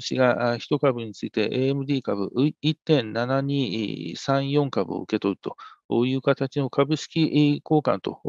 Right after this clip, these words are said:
いう形で、えー、買収が成立いたしました。えー、買収価格が約五百億ドルということです。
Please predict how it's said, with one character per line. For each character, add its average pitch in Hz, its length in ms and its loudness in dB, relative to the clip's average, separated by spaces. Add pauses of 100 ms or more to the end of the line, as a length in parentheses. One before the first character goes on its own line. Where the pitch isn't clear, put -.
(120)
い 113 60 -2
う 113 40 -10
形 - 400 -4
で、 151 220 6 (320)
え 117 140 4
ー、 113 40 -2
買 120 180 0
収 - 140 -4
が 117 100 -4
成 117 160 -2
立 - 280 -6 (100)
い 107 120 -8
た 107 140 -2
し - 120 -12
ま 92 80 -12
し - 80 -14
た。 - 180 -6 (300)
え 123 100 2
ー、 123 60 -2
買 151 180 4
収 160 160 -6
価 160 180 4
格 - 140 -4
が 117 140 4
約 131 320 2
五 117 160 2
百 143 220 0
億 156 200 0
ド 101 140 2
ル - 100 -16
と - 240 -6
い 107 100 -4
う 98 80 -4
こ 98 120 -8
と - 100 -4
で 98 140 -4
す。 - 120 -20